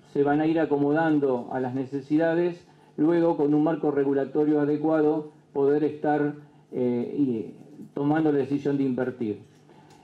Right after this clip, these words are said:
Quiero aclarar algo, eh, las necesidades de inversión son relevantes. Em, la diferencia que existe entre la explotación convencional y la no convencional es en la cantidad de pozos que se tienen que hacer, porque la productividad por pozo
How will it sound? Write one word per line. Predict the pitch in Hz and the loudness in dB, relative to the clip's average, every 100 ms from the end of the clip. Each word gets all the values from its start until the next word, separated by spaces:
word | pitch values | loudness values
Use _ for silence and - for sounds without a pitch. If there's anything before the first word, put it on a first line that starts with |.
| - - | -20 -2
Quiero | 170 190 | 2 2
aclarar | 175 175 180 180 | 2 2 4 4
algo, | 180 160 147 143 131 - | 4 4 2 2 0 -2
eh, | 143 135 135 | -2 0 0
las | 139 147 | 0 0
necesidades | 156 151 165 214 | 0 0 0 2
de | 190 | 2
inversión | 170 160 151 190 196 208 - - - _ | 2 -2 0 2 2 2 -4 -12 -20 _
son | - 165 175 190 190 - - 151 | -8 -6 -2 -4 -6 -12 -16 -8
relevantes. | 147 151 151 143 117 101 107 - - - - | -2 0 2 0 -2 -6 -12 -14 -20 -20 -6
Em, | 135 123 127 123 123 120 120 - - - - - | -2 2 2 2 2 0 -2 -8 -20 -20 -18 -4
la | 147 143 - - - | -4 -4 -14 -20 -12
diferencia | 151 147 160 190 214 214 | -4 -2 0 0 2 0
que | 170 | 0
existe | 147 - 180 170 | -2 -4 -6 -4
entre | 151 147 | -2 0
la | 147 | 0
explotación | 143 151 147 143 180 170 156 | 0 -2 -2 -4 -2 -2 -2
convencional | 151 143 143 139 147 151 165 | -2 0 0 -2 -2 -2 0
y | |
la | 156 | 0
no | 147 151 | 0 0
convencional | 151 147 143 147 151 170 190 190 - - | 0 0 -2 0 -2 0 0 -2 -12 -10
es | 151 143 | -6 -2
en | 147 | 0
la | 147 | 0
cantidad | 147 139 147 165 | -2 -2 0 0
de | 165 | 0
pozos | 156 170 156 147 | -2 -4 -4 -6
que | 131 | -6
se | 139 | -6
tienen | 139 139 131 | -4 -4 -4
que | 139 | -6
hacer, | 139 165 | -4 -6
porque | 160 147 131 | -2 -2 0
la | 135 123 | -2 -2
productividad | 165 156 147 147 151 165 | 0 0 0 0 2 0
por | 147 151 147 | -2 -2 0
pozo | 151 147 - 156 | -2 -2 0 -2